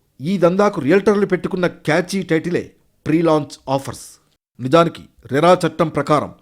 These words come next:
కొనుగోలుదారులు పెట్టుబడిదారుల డబ్బులో కనీసం డెబ్బై శాతాన్ని ప్రత్యేక అకౌంట్లో పెట్టాలి. నిర్మాణం, భూమి సంబంధిత ఖర్చులకు మాత్రమే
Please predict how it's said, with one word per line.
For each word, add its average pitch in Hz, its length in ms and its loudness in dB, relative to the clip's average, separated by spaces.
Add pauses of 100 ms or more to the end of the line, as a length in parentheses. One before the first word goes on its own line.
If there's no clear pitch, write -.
(160)
కొనుగోలుదారులు 175 800 4 (120)
పెట్టుబడిదారుల 175 640 2
డబ్బులో 139 460 0 (300)
కనీసం 185 400 2
డెబ్బై 151 260 2
శాతాన్ని 175 520 -2 (260)
ప్రత్యేక 208 400 2
అకౌంట్లో 165 420 2
పెట్టాలి. 101 360 -10 (360)
నిర్మాణం, 175 720 2
భూమి 196 380 0
సంబంధిత 180 460 0
ఖర్చులకు 185 480 -2
మాత్రమే 147 460 -2